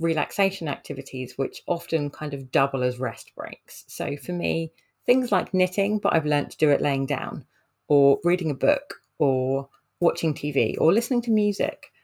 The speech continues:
all of these things are my recovery activities that I do to get a little bit of energy back. If I've just done something cognitively challenging, like talk,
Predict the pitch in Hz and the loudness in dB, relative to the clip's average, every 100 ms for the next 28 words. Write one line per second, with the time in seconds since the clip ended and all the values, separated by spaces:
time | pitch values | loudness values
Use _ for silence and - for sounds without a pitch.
0 | _ - 190 190 170 165 156 147 147 147 | _ 4 4 6 2 0 -2 -2 -2 -2
1 | 143 143 131 123 135 - 147 135 117 - | 0 0 -2 -2 -4 -4 -2 0 0 -2
2 | - 131 - - - - - 143 135 131 | -8 -10 -10 -14 -14 -10 -6 -4 -4 -6
3 | 127 - - - 143 135 - 135 135 123 | -8 -8 -4 -2 0 0 -2 -4 -2 -4
4 | 120 131 _ - 156 - - _ _ _ | -6 -14 _ -8 -8 -14 -20 _ _ _
5 | _ - _ _ _ _ _ _ _ _ | _ -20 _ _ _ _ _ _ _ _
6 | _ _ 247 254 214 170 - 127 - 131 | _ _ 2 2 2 0 -2 -6 -4 -2
7 | - - 135 131 - - - 147 160 143 | -2 -2 0 -2 -4 -6 -2 0 0 0
8 | 131 127 - 131 123 - - 180 - - | 0 -2 -2 -4 -2 -2 -4 -6 -10 -4
9 | 170 143 147 - - 131 120 - | 0 0 0 -10 2 2 2 -2